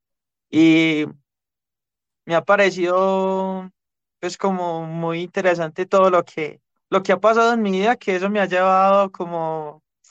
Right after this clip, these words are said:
como, como a conocer más sobre el tema de, de las aves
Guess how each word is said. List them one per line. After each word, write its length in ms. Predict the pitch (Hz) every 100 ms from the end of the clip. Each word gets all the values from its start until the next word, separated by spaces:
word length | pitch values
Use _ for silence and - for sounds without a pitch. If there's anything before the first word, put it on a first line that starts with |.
| _ _ _ _ _ _ _ _ _ _
como, 680 | 180 170 170 170 165 165 151
como 320 | - 170 165
a 60 | 160
conocer 440 | - 165 165 165
más 220 | 160 180 185
sobre 220 | 185 175
el 120 | 165
tema 360 | 160 151 165 175
de, 440 | 156 147 147 143 _ _ _ _ _ _
de 140 | 151 156
las 220 | 147 147
aves 960 | 151 160 175 180 175 170 156 156 -